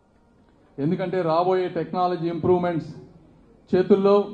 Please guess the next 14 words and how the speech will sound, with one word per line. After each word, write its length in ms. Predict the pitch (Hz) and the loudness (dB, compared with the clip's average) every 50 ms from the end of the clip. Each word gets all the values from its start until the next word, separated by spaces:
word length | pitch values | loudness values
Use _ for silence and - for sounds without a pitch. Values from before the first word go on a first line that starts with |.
| - - - - - - | -16 -20 -20 -18 -8 -6
సమాజం 760 | 156 156 185 190 196 190 170 185 185 180 170 165 160 147 - - | -4 0 2 2 2 2 2 0 0 0 0 0 -2 -4 -4 -4
అతి 200 | 143 143 139 156 | -6 -4 -2 -2
తక్కువ 400 | 151 - 165 156 156 - - 185 | -2 -2 -2 -4 -2 2 2 2
మంది 200 | 165 165 160 160 | 4 2 0 -2
చేతులు, 400 | 156 160 165 160 151 160 156 139 - - - - - | -2 -2 -2 -2 -2 -2 -4 -4 -4 -10 -14 -8 -4
సమాజంలో 580 | 147 151 165 180 185 185 165 185 180 175 170 170 | -2 0 0 0 -2 -2 -2 -2 -2 0 0 -2
ఉన్నటువంటి 440 | 170 165 160 160 151 160 147 143 135 | -2 -2 -4 -4 -2 -2 -4 -4 -4
సంపద 380 | 143 156 170 185 160 208 190 185 175 160 147 - - - - - _ - _ _ _ _ _ _ - | -2 -4 -4 2 2 4 6 6 6 6 4 2 -4 -14 -18 -20 _ -20 _ _ _ _ _ _ -4
అతి 200 | 127 131 127 147 | -4 -2 0 0
తక్కువ 400 | - 131 151 147 147 - 170 170 | -2 0 -2 -2 0 0 0 0
మంది 460 | 165 160 156 156 151 151 135 135 131 | 2 0 0 2 4 6 6 6 6
చేతుల్లోకి 600 | 131 135 - 139 139 135 147 147 143 143 139 143 | 4 2 0 0 0 2 2 2 2 2 2 2
వెళ్ళిపోబోతా 640 | 135 123 127 135 131 135 139 123 117 131 123 135 131 | 2 2 2 2 2 2 2 4 4 2 2 4 4
ఉంది. 340 | 123 120 120 117 117 113 110 | 4 4 4 4 4 4 2